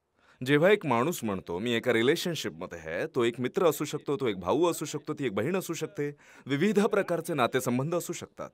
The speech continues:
आणि शरीरावर आधारितही. तर रिलेशनशिप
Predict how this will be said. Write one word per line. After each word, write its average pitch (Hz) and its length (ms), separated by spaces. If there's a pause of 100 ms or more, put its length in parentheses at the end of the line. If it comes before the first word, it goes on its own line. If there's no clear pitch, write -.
(240)
आणि 156 160
शरीरावर 147 600 (140)
आधारितही. 147 800 (1800)
तर 147 360 (680)
रिलेशनशिप 147 880